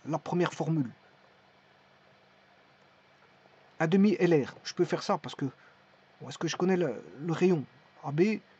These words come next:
oui, A B, c'est fait quatre. Le rayon est fait quatre. Donc si je fais un demi fois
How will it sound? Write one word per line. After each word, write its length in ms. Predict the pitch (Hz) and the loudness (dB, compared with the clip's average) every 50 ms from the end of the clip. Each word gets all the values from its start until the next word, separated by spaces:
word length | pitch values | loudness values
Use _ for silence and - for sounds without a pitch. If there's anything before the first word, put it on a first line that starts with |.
| _ _ _ _ _ - | _ _ _ _ _ -2
oui, 200 | 151 175 160 131 - | 0 2 2 2 0
A 100 | - 143 | -2 -2
B, 140 | 147 208 196 | -2 -2 -2
c'est 120 | - - | -2 -4
fait 140 | 156 - 170 | -6 -6 -6
quatre. 340 | 151 - 156 - - - - _ _ _ _ _ _ _ _ _ _ _ _ _ - | -4 -4 -6 -6 -6 -16 -18 _ _ _ _ _ _ _ _ _ _ _ _ _ -12
Le 80 | 185 | -6
rayon 180 | 147 160 185 185 | -4 0 0 0
est 60 | 160 | 0
fait 140 | - - 151 | -2 -4 -10
quatre. 280 | - 139 123 - - - _ _ _ _ _ _ _ _ _ _ _ _ _ _ _ - _ _ - 208 | -8 -10 -12 -12 -14 -20 _ _ _ _ _ _ _ _ _ _ _ _ _ _ _ -20 _ _ -16 -12
Donc 200 | 165 147 131 - | -10 -10 -10 -10
si 120 | - 170 | -10 -8
je 80 | 151 - | -8 -8
fais 320 | - - 175 156 127 - - - _ _ _ _ _ _ _ _ _ _ _ _ _ _ _ _ _ _ - | -6 -4 -2 -2 -2 -4 -8 -16 _ _ _ _ _ _ _ _ _ _ _ _ _ _ _ _ _ _ -6
un 120 | 160 170 | -4 -2
demi 360 | 156 175 180 180 185 175 143 - - - - - - _ _ _ - _ _ _ _ _ _ | 0 0 0 0 0 -2 -2 -6 -10 -16 -20 -20 -20 _ _ _ -20 _ _ _ _ _ _
fois 540 | - - - - - 180 175 160 139 - | -20 -20 -20 -14 -6 -2 0 0 0 -2